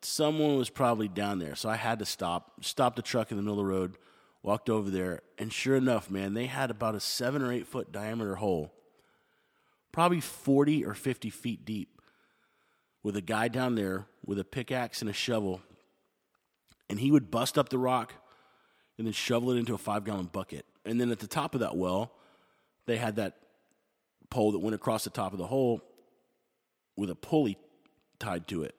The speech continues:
And they had a line run through that pulley. And on one end of the line was the five-gallon bucket,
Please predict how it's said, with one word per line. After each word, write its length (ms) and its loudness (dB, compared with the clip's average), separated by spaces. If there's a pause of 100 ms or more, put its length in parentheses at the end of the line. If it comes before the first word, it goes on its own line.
(300)
And 140 -2
they 40 0
had 120 2
a 40 2
line 360 0
run 160 2
through 120 -4
that 160 -2
pulley. 380 -2 (1700)
And 120 -4
on 160 2
one 200 6
end 160 6
of 80 0
the 60 -2
line 320 -2
was 100 -6
the 80 -6
five-gallon 440 -4
bucket, 360 -6